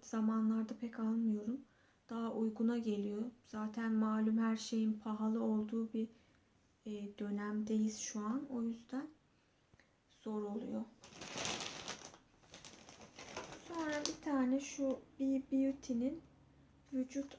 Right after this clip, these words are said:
ağda bandını aldım. Hazır oluyor bunlar.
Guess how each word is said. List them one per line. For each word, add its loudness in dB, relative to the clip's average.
ağda -2
bandını 2
aldım. -4
Hazır -2
oluyor 0
bunlar. 0